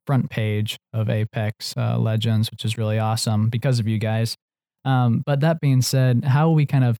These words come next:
do the reviews is we'll answer any question, uh, that a five-star review leaves. Uh, but recently, uh, we've had people that are editing their review, uh, to get multiple questions in, and that's becoming too hard for us to keep up with.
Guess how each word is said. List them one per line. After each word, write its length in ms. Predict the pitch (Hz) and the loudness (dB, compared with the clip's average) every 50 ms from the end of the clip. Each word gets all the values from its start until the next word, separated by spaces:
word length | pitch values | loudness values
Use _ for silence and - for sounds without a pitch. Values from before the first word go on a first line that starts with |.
| - 127 123 | -4 -6 -2
do 200 | 123 131 135 131 | 0 2 2 2
the 120 | 127 120 | 2 2
reviews 440 | 110 110 98 117 120 123 123 117 113 | 0 0 0 0 2 2 2 2 2
is 260 | 107 104 104 - - - _ _ - | 0 0 -2 -4 -6 -10 _ _ -4
we'll 340 | 120 127 147 156 147 131 - _ _ _ _ _ _ _ _ 120 | -2 0 2 2 2 0 0 _ _ _ _ _ _ _ _ -2
answer 340 | 123 135 135 - - 104 | 0 0 0 0 -2 -2
any 180 | 101 110 110 110 | 0 0 0 0
question, 520 | 110 - 113 117 123 - - 120 113 117 - _ | -2 -2 -2 -2 -2 -2 -4 -10 -12 -12 -14 _
uh, 180 | - 113 101 101 | -6 -6 -4 -4
that 140 | 101 101 98 | -4 -4 -4
a 40 | 107 - - | -4 -4 -4
five-star 400 | 110 104 107 - - 107 104 101 | -4 -4 -2 -2 -2 -2 -2 -2
review 280 | 101 98 113 107 104 | -4 -4 -2 -2 -2
leaves. 400 | 104 110 117 127 165 202 202 - - _ _ _ _ _ _ _ _ | 0 0 0 0 0 0 -2 -6 -10 _ _ _ _ _ _ _ _
Uh, 160 | 120 117 113 | -4 -2 -2
but 120 | 107 113 110 | 0 0 2
recently, 560 | 131 147 160 156 - 139 127 123 120 120 117 117 - _ _ _ _ _ _ 120 | 2 2 2 4 2 2 2 4 4 2 0 0 -4 _ _ _ _ _ _ -4
uh, 140 | 113 107 104 | -2 -2 0
we've 160 | 113 117 110 | 0 -2 -2
had 400 | - 123 120 117 117 113 110 - - | -2 -2 0 0 -2 -2 -4 -6 -4
people 340 | 135 123 113 - 117 117 110 | -6 -6 -4 -4 -4 -2 -2
that 220 | 110 107 107 101 | -2 -2 -2 -2
are 360 | 107 104 104 101 98 101 120 - _ _ _ | -4 -4 -4 -4 -4 -6 -6 -8 _ _ _
editing 440 | 131 131 131 120 107 107 101 101 101 | 0 0 0 0 0 0 -2 -2 -2
their 140 | 104 104 | -2 -2
review, 400 | 104 101 104 107 107 101 98 101 - - _ _ _ _ _ _ | -2 -2 -2 -2 -4 -4 -4 -4 -6 -10 _ _ _ _ _ _
uh, 320 | 117 110 107 104 101 - - - _ | -4 -2 -2 -2 -2 -4 -6 -6 _
to 100 | - 123 | -4 -2
get 180 | 107 110 110 107 | 0 0 0 0
multiple 380 | 117 117 117 113 - - 113 113 - | 0 0 0 -2 -4 -6 -8 -6 -2
questions 420 | 131 127 131 - 143 147 143 135 | 0 0 2 2 2 2 4 4
in, 220 | 151 156 170 185 - - _ _ _ _ _ | 4 4 4 2 0 -4 _ _ _ _ _
and 160 | 120 110 107 | -2 0 0
that's 160 | 117 120 - - | 0 0 0 0
becoming 380 | 127 123 131 127 117 110 110 | -2 0 2 2 2 2 0
too 180 | - - 131 120 | 0 0 2 2
hard 240 | 120 117 110 107 107 - | 2 2 0 -2 -4 -4
for 80 | - 101 | -6 -6
us 100 | 107 - | -6 -6
to 60 | - | -6
keep 180 | - - 117 107 - | -6 -6 -6 -4 -4
up 120 | 101 98 - | -6 -8 -8
with. 180 | - 110 - | -8 -8 -8